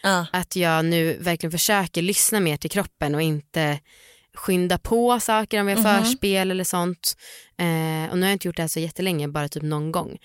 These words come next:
Speaker 2: Men jag märkte verkligen skillnad, att jag var jättetråkig i början mot Victor för att han försökte kyssa mig och så. Jag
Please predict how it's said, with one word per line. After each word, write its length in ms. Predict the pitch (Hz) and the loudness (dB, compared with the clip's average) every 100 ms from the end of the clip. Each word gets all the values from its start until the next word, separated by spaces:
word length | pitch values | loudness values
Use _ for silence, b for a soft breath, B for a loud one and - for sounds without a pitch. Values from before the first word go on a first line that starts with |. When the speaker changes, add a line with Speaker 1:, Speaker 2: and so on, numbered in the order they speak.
| B B - | B B -4
Speaker 2:
Men 100 | 180 | 0
jag 60 | |
märkte 260 | 180 170 - | 0 0 -2
verkligen 240 | 190 160 | -2 -2
skillnad, 400 | 151 175 175 170 | -4 -2 -2 -2
att 140 | 143 - | -4 -4
jag 60 | |
var 80 | 151 | -4
jättetråkig 760 | 156 165 - - 208 196 180 165 | -4 -6 -8 -4 -4 -4 -6 -4
i 40 | |
början 240 | 156 156 160 | -2 -2 -2
mot 100 | 160 | -4
Victor 260 | 160 170 | -6 -4
för 80 | 160 | -6
att 60 | 170 | -4
han 180 | 160 151 | -4 -4
försökte 300 | 156 151 151 | -4 -6 -6
kyssa 240 | 165 - | -6 -2
mig 120 | 151 | -2
och 60 | 147 | -2
så. 160 | - 147 | 0 0
Jag 220 | 151 | 0